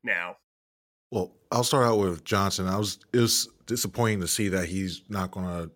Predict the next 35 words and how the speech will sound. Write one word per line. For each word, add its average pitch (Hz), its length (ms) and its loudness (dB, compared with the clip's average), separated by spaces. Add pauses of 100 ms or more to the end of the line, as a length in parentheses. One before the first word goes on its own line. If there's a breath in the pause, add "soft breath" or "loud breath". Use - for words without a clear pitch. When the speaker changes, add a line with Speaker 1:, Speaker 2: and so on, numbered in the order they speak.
(200)
Speaker 2:
that 90 140 0
he 95 80 -2
was 87 160 -2
waived 98 400 0
because 82 560 -4 (140)
he 120 100 2
was 147 120 4
actually 139 320 2
having 123 180 2
a 113 60 0
good 123 140 2
camp. 127 280 2
He 98 200 2
got 98 200 0
injured, 95 260 -2
I 78 40 -10
should 78 180 -8
say, 85 280 -6 (320 loud breath)
because - 160 0
he 151 40 0
was 156 100 2
having 156 200 2
a 135 40 0
good, 120 380 0
I 104 80 0
thought 143 140 2
he 123 80 4
was 117 80 4
having 123 220 2
a 113 40 -2
good 123 220 2
camp, 147 300 -2
and 78 100 -6
I - 20 -6
thought 104 320 -2